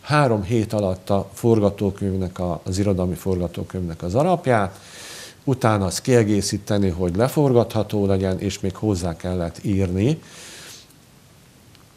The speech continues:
Ugye a legutolsó előtti jelenetben, amikor hazaér az ezred, és fölavatják a szobrot,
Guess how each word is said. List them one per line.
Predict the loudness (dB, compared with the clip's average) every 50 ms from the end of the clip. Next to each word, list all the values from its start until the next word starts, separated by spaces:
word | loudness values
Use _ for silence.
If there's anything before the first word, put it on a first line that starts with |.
| -14 -6 0
Ugye | 2 4 4 6
a | 6
legutolsó | 6 6 4 2 0 2 4 4 4 4 2 2 2 4
előtti | 4 4 4 2 0 0 0
jelenetben, | 2 2 4 4 4 4 4 4 4 2 2 2 2 2
amikor | 2 2 0 0 0 0 -2 -2
hazaér | 0 0 0 2 2 2 2 2 0
az | 0 0
ezred, | 2 2 2 2 2 2 2 2
és | 2 0 0
fölavatják | 0 0 2 2 2 2 0 -2 -2 -4 -4 -4 -2 -4
a | -6
szobrot, | -4 -2 -2 -2 0 4 4 6 6 4 2 -2